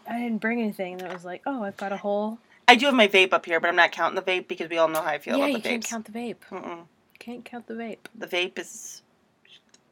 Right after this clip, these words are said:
Speaker 2: out of shape.
Speaker 1: Hey, good one.
Speaker 2: Thank you.
Speaker 1: <laughs>
Speaker 2: And we also have a new advent.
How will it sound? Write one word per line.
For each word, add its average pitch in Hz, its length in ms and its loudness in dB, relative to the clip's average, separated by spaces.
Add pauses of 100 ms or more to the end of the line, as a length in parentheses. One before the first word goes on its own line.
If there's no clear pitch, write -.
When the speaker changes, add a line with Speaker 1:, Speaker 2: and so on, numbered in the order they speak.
(680)
Speaker 2:
out 175 140 10
of 165 60 -4
shape. 147 340 -2 (360)
Speaker 1:
Hey, 262 400 -6 (160)
good 254 180 -6
one. 160 180 -6 (280)
Speaker 2:
Thank 370 220 4
you. - 100 0
Speaker 1:
<laughs> 320 60 8 (840)
Speaker 2:
And 220 120 10
we 233 80 10
also 247 220 12
have 302 80 8
a 302 40 4
new 262 160 4
advent. 190 540 10